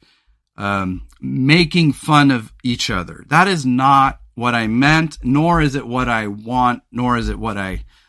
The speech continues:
um, think is right. Um, what I'm saying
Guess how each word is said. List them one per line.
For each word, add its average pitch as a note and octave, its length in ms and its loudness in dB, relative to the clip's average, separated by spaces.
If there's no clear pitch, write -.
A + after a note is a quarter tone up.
um, F2+ 400 -10
think A#2+ 240 0
is G2+ 160 -6
right. G#2+ 320 0
Um, A2 440 0
what F3 300 0
I'm E3 160 2
saying C#3+ 680 -2